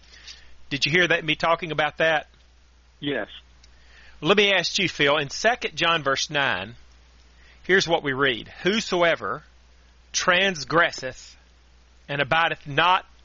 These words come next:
Speaker 1: in the doctrine of Christ hath not God." So, would having a woman preacher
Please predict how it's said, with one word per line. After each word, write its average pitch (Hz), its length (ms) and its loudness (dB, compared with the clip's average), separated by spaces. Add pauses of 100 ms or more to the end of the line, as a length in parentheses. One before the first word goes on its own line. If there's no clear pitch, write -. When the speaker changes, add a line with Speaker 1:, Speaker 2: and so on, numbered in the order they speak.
(100)
Speaker 1:
in 143 140 -6
the 123 80 -8
doctrine 151 420 0
of 143 100 -8
Christ 110 520 0 (640)
hath 139 260 0
not 156 180 0
God." 117 320 0 (1400)
So, 156 320 4 (880)
would 220 500 4 (760)
having 202 520 -2
a 160 40 4
woman 180 460 0
preacher 127 640 -4